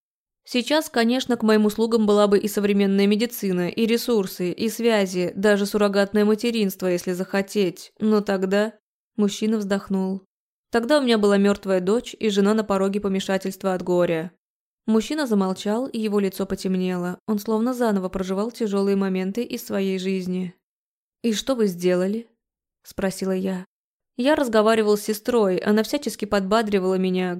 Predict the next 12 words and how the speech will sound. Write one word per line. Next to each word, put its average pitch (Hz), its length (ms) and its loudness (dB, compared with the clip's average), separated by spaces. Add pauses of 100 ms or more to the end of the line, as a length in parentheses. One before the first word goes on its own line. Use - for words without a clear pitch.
(160)
говорила, 240 500 4
что 240 160 0
это 226 200 4
не 220 100 2
конец, 220 640 -2 (260)
но 254 120 0
я 262 140 0
не 240 100 4
видел 214 280 0
выхода. 170 520 -2 (560)
Дочь 240 260 4
мертва, 226 600 0